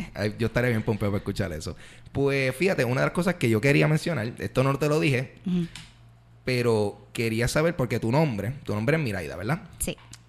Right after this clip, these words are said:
Speaker 2: Eh, ¿de dónde?
Speaker 1: Miraida Carmona.
Speaker 2: Miraida Carmona. Pues, exacto, ¿de dónde es que surge entonces el nombre artístico de Calma Carmona?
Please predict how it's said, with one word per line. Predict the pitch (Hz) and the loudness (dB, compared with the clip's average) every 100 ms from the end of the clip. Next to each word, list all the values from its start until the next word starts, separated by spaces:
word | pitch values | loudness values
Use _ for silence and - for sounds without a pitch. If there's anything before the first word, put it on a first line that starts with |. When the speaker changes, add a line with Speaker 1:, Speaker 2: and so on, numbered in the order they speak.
| - | -2
Speaker 2:
Eh, | 123 117 | 0 0
¿de | 113 | 4
dónde? | |
Speaker 1:
Miraida | 208 196 196 208 | 6 6 4 2
Carmona. | 220 208 185 185 160 | -2 -4 -4 -8 -6
Speaker 2:
Miraida | 117 110 110 131 | -4 -2 -2 -2
Carmona. | 139 123 95 78 - - - | 0 0 0 -4 -10 -16 -6
Pues, | 143 131 131 | -2 0 0
exacto, | 123 147 - 123 | 0 0 0 2
¿de | 120 | 4
dónde | 120 165 | 4 2
es | 185 | 0
que | - 170 | 0 2
surge | 170 165 | 6 6
entonces | 165 139 185 180 - 110 | 6 4 2 4 2 2
el | 107 107 | 2 2
nombre | 107 127 135 135 | 2 2 0 0
artístico | 127 123 131 123 117 | -2 -4 -6 -2 0
de | 107 | 0
Calma | - 110 110 | 0 0 0
Carmona? | 98 98 78 65 73 | 0 -2 -2 -6 -10